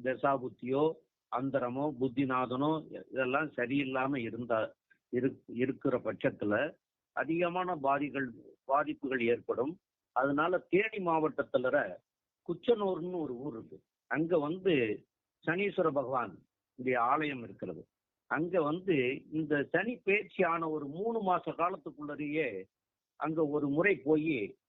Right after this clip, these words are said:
நல்லெண்ணெய் அபிஷேகம் செய்து வழிபடணும். அது,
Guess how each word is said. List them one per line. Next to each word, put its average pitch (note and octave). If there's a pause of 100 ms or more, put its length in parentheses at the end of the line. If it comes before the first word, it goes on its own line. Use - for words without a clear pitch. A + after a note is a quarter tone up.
(100)
நல்லெண்ணெய் G#3+
அபிஷேகம் D#3+
செய்து D3+
வழிபடணும். A#2+ (680)
அது, B2+